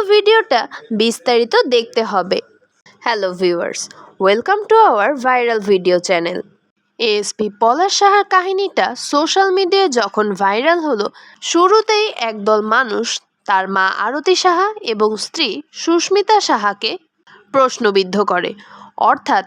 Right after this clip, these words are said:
এই ঘটনার পিছনে তাদেরকেই মূল দোষী হিসেবে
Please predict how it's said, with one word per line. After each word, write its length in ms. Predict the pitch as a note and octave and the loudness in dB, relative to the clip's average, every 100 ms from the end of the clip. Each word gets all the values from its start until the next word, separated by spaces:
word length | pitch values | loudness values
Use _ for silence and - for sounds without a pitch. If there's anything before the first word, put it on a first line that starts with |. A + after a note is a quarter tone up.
| - | -2
এই 160 | G#3 G3+ | -2 0
ঘটনার 560 | G3+ A3+ E4 F4 G4+ | -2 -2 -2 0 0
পিছনে 480 | G4 G4 - D4+ G#3 C#4 - _ - | 2 2 2 0 0 -4 -10 _ 0
তাদেরকেই 600 | D#4 E4+ G#4+ G#4 G#4 C4 D#4+ A#3 | 0 4 2 2 -2 -4 -4 -2
মূল 180 | A3 A#3+ B3 | 0 2 2
দোষী 400 | G3+ G3 G3 C4+ B3 | 2 0 0 -2 -2
হিসেবে 400 | A3+ - A#3+ C#4 | -2 0 0 2